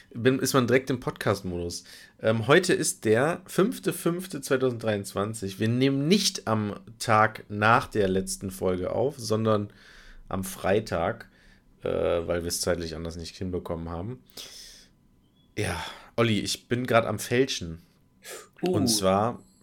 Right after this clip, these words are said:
Speaker 1: pass auf, äh, kennst du das Bild, äh, Willy Brandt und die mit der Mandoline?
Speaker 2: Nein.
Speaker 1: Oh, dann gib das mal ein.
Speaker 2: Ja.
Speaker 1: Ähm, Willy Brandt, Mandoline. Vielleicht wird das unser Titelbild,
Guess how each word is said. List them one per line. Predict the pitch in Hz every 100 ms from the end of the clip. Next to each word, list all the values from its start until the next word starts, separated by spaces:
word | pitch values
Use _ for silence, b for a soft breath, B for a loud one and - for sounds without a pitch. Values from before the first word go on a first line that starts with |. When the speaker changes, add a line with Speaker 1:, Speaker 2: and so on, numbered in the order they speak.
| -
Speaker 1:
pass | - 107
auf, | 113 85 82 - b b b b b b
äh, | 101
kennst | 98 - 143 -
du |
das | 120 117
Bild, | - 117 127 185 - - _ _ _ _ _ _ _ _ _
äh, | - 107 98
Willy | 127 156
Brandt | 117 107 139 175
und | 131 127
die | 113
mit | 110 92 120 131
der | 113
Mandoline? | 110 110 104 104 127 90 80 87 _ _ _ _ _ _ _ _ _ _ _ _ _ -
Speaker 2:
Nein. | 95 95 95 143 - - - - _ - -
Speaker 1:
Oh, | 135 - b b b
dann | 104
gib | 107 -
das | 151
mal | 123 117
ein. | 117 90 - _ _ _ _ - - b b b -
Speaker 2:
Ja. | 139 147 196 196 120 - _ _ _ 170 139
Speaker 1:
Ähm, | 110 104 101 98
Willy | 98 143 160
Brandt, | 110 135 175 - 113
Mandoline. | 123 135 123 120 113 87 98
Vielleicht | - 143
wird | 185
das | 190
unser | 139 131
Titelbild, | 131 143 98 90 123 -